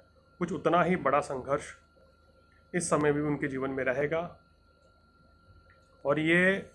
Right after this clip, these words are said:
दर्शकों दो हज़ार बीस मार्च से चल रहा है और ये समय दो हज़ार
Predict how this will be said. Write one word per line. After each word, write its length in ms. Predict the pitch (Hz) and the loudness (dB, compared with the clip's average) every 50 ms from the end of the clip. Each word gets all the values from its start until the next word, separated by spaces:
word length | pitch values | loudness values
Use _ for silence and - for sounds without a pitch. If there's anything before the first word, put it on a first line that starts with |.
| _ _ - | _ _ -8
दर्शकों 460 | - 151 151 147 - 180 - 190 175 147 | -2 -2 -2 -2 -4 -4 -2 -2 -2 0
दो 140 | 147 156 | 2 2
हज़ार 220 | 156 156 160 160 151 | 4 6 4 4 4
बीस 360 | 131 135 156 175 185 170 - | 2 -2 0 0 0 0 -2
मार्च 260 | 143 131 131 143 147 - | -2 0 2 2 2 2
से 140 | - 180 | -2 -6
चल 160 | 170 170 160 156 | -2 -2 -2 0
रहा 180 | 156 160 160 | 2 0 0
है 160 | 156 165 180 - - _ _ _ _ _ _ _ _ _ _ _ _ _ - | 0 -2 -8 -10 -18 _ _ _ _ _ _ _ _ _ _ _ _ _ -2
और 260 | 139 143 143 147 156 | 0 2 2 2 0
ये 80 | 160 | -2
समय 240 | 156 165 160 165 170 160 | -2 0 0 2 2 2
दो 180 | 151 147 147 147 | 4 6 6 6
हज़ार 260 | 143 151 156 156 | 6 4 2 0